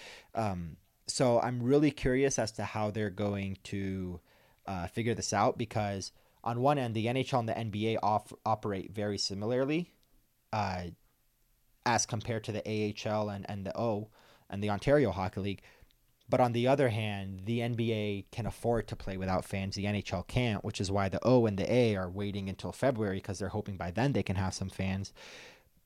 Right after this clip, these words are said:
But at the same time, the N H L starting in January and then the A H L <laughs> starting a month later, what the hell happens to all those guys in limbo for a month? They're just gonna sit at home and just, like, eat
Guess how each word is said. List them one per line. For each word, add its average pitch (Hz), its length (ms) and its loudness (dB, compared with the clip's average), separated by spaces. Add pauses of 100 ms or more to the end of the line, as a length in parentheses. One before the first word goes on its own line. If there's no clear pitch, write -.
(140)
But 131 120 8
at 123 140 6
the 127 80 0
same 123 220 2
time, 120 480 4
the 110 160 2
N 120 80 2
H 113 140 0
L 123 100 6
starting 117 360 2
in 101 140 -2
January 107 760 4
and 98 140 -2
then 98 120 -2
the - 140 0
A 113 40 2
H 110 260 2
L 107 100 4
<laughs> - 100 -4
starting 127 340 8
a 107 60 0
month 113 380 -2
later, 120 460 6
what 123 180 4
the 135 80 4
hell 120 160 6
happens 113 480 2
to - 80 2
all 120 160 4
those 113 160 2
guys 117 260 0
in 104 120 -2
limbo 127 260 2
for 104 180 -2
a 98 60 0
month? 92 200 -2
They're 104 100 0
just 101 180 -4
gonna 107 140 0
sit 113 240 0
at 104 140 4
home 110 340 2
and 98 100 -2
just, 95 200 -4
like, 98 240 0
eat 104 180 -6